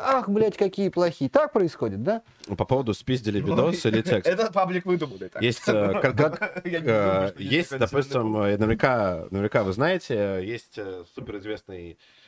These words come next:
Speaker 2: Telegram-канал, тематика которого, по тематике мы, кстати, потом поговорим, очень пересекается с,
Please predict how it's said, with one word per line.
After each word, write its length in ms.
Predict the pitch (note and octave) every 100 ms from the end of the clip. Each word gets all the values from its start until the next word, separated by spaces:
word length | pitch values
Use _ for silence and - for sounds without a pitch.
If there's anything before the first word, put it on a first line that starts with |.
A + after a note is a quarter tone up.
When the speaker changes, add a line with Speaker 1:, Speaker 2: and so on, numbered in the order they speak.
| _ _
Speaker 2:
Telegram-канал, 640 | A#2 A2+ G#2+ - A#2 G#3 -
тематика 400 | A#2 C3+ - F#2
которого, 500 | - G#3 G#3 A#2+ -
по 160 | -
тематике 360 | G#2+ A2+ - A2+
мы, 80 | A2
кстати, 200 | - -
потом 200 | - F#2
поговорим, 440 | G2 G2+ F#2+ E2 - - _
очень 280 | - D#3 C3+
пересекается 800 | A#2 G#2+ A2+ F3 G3+ C3 A2 G2
с, 180 | - -